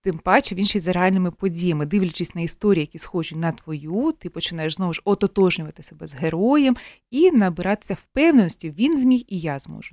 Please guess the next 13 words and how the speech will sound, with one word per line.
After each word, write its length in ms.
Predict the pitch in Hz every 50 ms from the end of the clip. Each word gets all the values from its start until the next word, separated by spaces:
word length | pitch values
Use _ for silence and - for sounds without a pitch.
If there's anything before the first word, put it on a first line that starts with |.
| _
так? 280 | - 175 208 220 - - _ 190 _ _ _ _ _ _ _ _
Підсвідомість 640 | _ - - 156 143 139 135 - - - - _
нам 120 | - - 151
каже. 340 | - - 160 160 - - - - - - - - - - _ -
На 260 | 180 180 208 254 269
кожну 400 | - - - 285 269 202 208 185
життєву 340 | 165 165 - - 180 165 175
ситуацію 540 | - 185 - - 202 269 339 330 - 233 214
можна 320 | 208 208 202 170 185 170
добрати 480 | 156 185 175 185 185 160 156 - - 156
фільм, 300 | - - 311 359 330 -
картину, 460 | - 196 - - - 269 294 269 233
подивитися 640 | - 190 160 151 160 170 233 311 - 294 247 - -